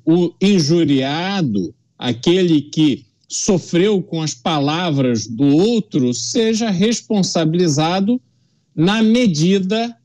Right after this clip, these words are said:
né, conforme o tamanho da ofensa ou da injúria que proferiu. Entretanto, o que a gente tá vendo no Brasil hoje é uma arma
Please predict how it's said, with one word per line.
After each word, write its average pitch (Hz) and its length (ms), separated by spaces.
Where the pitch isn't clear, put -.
né, 202 220
conforme 208 640
o 220 80
tamanho 226 800
da 226 160
ofensa 190 640
ou 190 80
da 202 120
injúria 185 540
que - 200
proferiu. 196 880
Entretanto, 240 640
o 190 40
que 214 80
a 208 60
gente 240 240
tá 196 120
vendo 147 260
no 131 100
Brasil 123 360
hoje 135 640
é 220 300
uma 202 680
arma 143 800